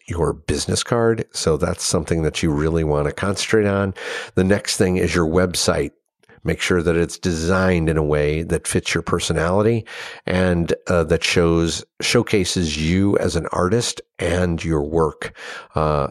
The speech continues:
s-, that, uh, you want the experience, that you want people to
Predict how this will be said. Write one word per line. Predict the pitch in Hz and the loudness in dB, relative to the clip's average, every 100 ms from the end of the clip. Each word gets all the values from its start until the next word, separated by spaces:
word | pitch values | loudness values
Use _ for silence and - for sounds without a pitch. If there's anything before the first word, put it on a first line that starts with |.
| - - | -8 -10
s-, | - - | -8 -6
that, | 98 87 80 - | 0 0 0 0
uh, | 87 78 76 73 - - | 2 4 2 0 -4 -8
you | 78 80 85 | -4 0 0
want | 82 80 85 - _ _ | 0 0 -2 -6 _ _
the | - 90 | -2 -2
experience, | 82 - - 90 78 76 73 - | -2 -4 0 2 2 -2 -4 -6
that | 78 - - | -6 -8 -6
you | 82 | -2
want | 80 147 - | -2 -2 -4
people | 101 - 80 | -6 -2 -4
to | 78 - 82 78 76 | -2 -4 0 0 0